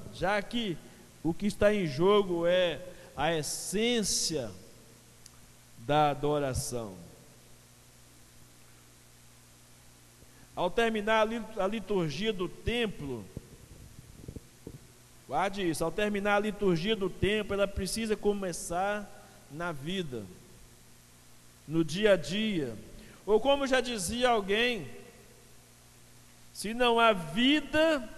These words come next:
aliás, se não há culto na vida, não há vida no culto. Se durante a semana você não tá,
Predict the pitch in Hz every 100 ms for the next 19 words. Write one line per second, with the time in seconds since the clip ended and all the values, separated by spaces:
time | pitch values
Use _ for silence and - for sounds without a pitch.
0 | - - - 170 208 214 254 254 254 247
1 | 226 - - 277 359 359 294 262 233 196
2 | 143 156 240 269 262 285 254 - - -
3 | - 180 226 214 202 143 180 247 254 269
4 | 233 175 190 226 - 214 240 208 127 131
5 | 101 - - - - - - - - -
6 | - - - - - - - - - -
7 | - - - - - - - - - -
8 | - - - - - - - - - -
9 | 240 254 269 302 311 269 269 254 240 294
10 | 311 269 233 254 269 269 277 262 233 262
11 | 269 262 202